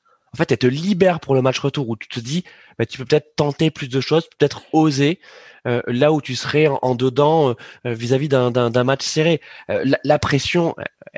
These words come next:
elle, elle était pas, elle est pas vraiment là, effectivement, mais c'est cette libération de, de, finalement, de cette absence de grosse pression, c'est celle qui doit te permettre, euh, de, de,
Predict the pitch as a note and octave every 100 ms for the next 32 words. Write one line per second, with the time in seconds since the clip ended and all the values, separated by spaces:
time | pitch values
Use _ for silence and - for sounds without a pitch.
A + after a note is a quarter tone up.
0 | - - - G#2+ F#2 G#2+ A2+ G#2 G2 -
1 | G#2 G2+ G#2 G2 G#2 A#2 A2+ A2 - A#2+
2 | D#3 B2 - A2 - - - - - F#3+
3 | F3+ C#3+ C#3+ - D#3 D3 G#2 G2+ G2+ G#2+
4 | - A#2+ C3 - - B2 - D#3 C#3+ -
5 | - - - - A#2 G#2+ A#2+ A#2 - B2
6 | - F3+ - - - - D#3 B2+ B2+ B2
7 | A2 B2 C#3 E3+ D#3+ - - - B2 A2+
8 | A#2+ A#2+ G#2+ A#2 A2+ A2 G#2+